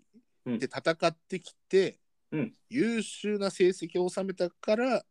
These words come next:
Speaker 2: うん。
Speaker 1: こう、ソフトバンクグループとか、
Speaker 2: うん。
Speaker 1: トヨタに招集されたというような。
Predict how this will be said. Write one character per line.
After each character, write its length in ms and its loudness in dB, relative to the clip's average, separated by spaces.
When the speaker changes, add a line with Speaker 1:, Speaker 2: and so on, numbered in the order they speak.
Speaker 2:
う 60 2
ん。 180 2
Speaker 1:
こ 80 -8
う、 40 -6
ソ 120 -2
フ 60 -6
ト 100 -2
バ 120 2
ン 40 -8
ク 120 -20
グ 160 -2
ル 80 0
ー 40 -4
プ 80 -20
と 100 -18
か、 200 -18
Speaker 2:
う 60 2
ん。 160 -2
Speaker 1:
ト 120 4
ヨ 140 6
タ 160 0
に 320 0
招 300 0
集 200 0
さ 140 -6
れ 60 -2
た 100 -10
と 100 -10
い 220 -4
う 20 -2
よ 100 -4
う 20 -20
な。 180 -20